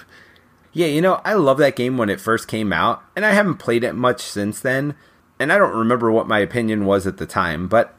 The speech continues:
I do like that game a lot. And it's something that's real straightforward and simple, which these real-time games have to be,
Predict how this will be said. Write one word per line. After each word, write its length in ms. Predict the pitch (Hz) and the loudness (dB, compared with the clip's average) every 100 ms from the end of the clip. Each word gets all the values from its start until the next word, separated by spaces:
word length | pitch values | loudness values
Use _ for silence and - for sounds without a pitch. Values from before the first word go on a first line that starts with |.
| - | -6
I 140 | 117 | -2
do 180 | 147 151 | 0 0
like 300 | 139 110 - | 2 2 2
that 180 | 92 90 | -2 -2
game 240 | 92 90 | -2 -2
a 100 | 82 | -2
lot. 360 | 80 78 76 - - - - | 0 0 -2 -8 -20 -20 -4
And 180 | 127 143 | 0 0
it's 160 | 131 | 0
something 400 | - 151 151 151 | 0 0 0 0
that's 300 | 131 107 - - | 0 0 -2 -6
real 260 | 131 160 | 0 0
straightforward 600 | 151 156 143 - 123 120 | 0 0 -2 0 2 2
and 160 | 107 101 | 0 -2
simple, 420 | - 92 101 101 | -2 -2 0 0
which 220 | 98 98 | 0 -2
these 220 | - 101 110 | -2 -2 0
real-time 360 | 110 113 107 | 0 0 -2
games 260 | 101 92 90 | -2 -4 -4
have 260 | 101 101 | -2 -2
to 100 | - | -6
be, 300 | 73 73 82 | -10 -10 -12